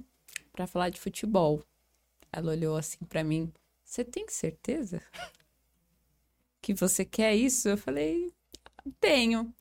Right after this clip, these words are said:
Ela, "Bom, você sabe que você não vai ter fim de semana, você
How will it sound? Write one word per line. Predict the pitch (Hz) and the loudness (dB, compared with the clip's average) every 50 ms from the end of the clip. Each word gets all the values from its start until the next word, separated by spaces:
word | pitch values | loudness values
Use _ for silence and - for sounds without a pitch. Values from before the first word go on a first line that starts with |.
| _ _ | _ _
Ela, | 214 226 240 | 4 6 8
"Bom, | 233 214 175 185 | 8 8 6 6
você | - 214 208 | 4 2 4
sabe | - 180 185 190 196 | 6 4 4 4 2
que | - - 185 | 0 0 2
você | 180 180 185 - 175 | 2 2 2 2 0
não | 175 170 | 0 0
vai | 175 185 | 0 -2
ter | - - 165 | -2 -4 -6
fim | 165 - - 151 151 | -6 -2 -2 -2 -2
de | - | 2
semana, | - 269 262 262 262 262 262 262 285 311 - _ _ - _ _ _ _ _ _ _ _ _ | 2 2 4 6 6 6 6 4 2 0 0 _ _ -20 _ _ _ _ _ _ _ _ _
você | 247 254 233 240 240 - - - 233 202 202 202 196 190 190 185 180 180 180 170 | 2 4 4 4 4 2 0 2 2 4 4 4 4 4 2 2 2 2 2 0